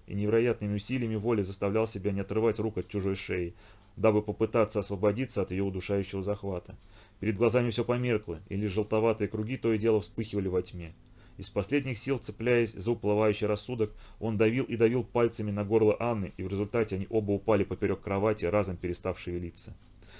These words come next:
Сначала Фархад почувствовал жуткую боль в руках. Пальцы ломило так, словно их выдернули из суставов. Затем практически сразу на него напал дикий кашель, рвущийся из помятого горла.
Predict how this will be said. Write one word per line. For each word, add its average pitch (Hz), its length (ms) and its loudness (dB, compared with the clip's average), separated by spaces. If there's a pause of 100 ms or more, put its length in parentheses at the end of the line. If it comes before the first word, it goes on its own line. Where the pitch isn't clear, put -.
(240)
Сначала 131 300 2
Фархад 127 340 0
почувствовал 113 420 -2
жуткую 107 300 -6
боль 101 200 4
в 95 60 -2
руках. 92 320 -6 (400)
Пальцы 113 280 2
ломило 107 320 2
так, 123 240 -2
словно 107 260 0
их 98 100 -6
выдернули 104 500 0
из 92 120 -4
суставов. 95 540 -4 (480)
Затем 123 260 -2
практически 110 460 -4
сразу 113 340 0
на 107 60 -2
него 104 200 0
напал 107 340 2
дикий 101 240 -10
кашель, 95 440 -2
рвущийся 104 460 -4
из 90 60 -8
помятого 92 500 -4
горла. 85 340 -6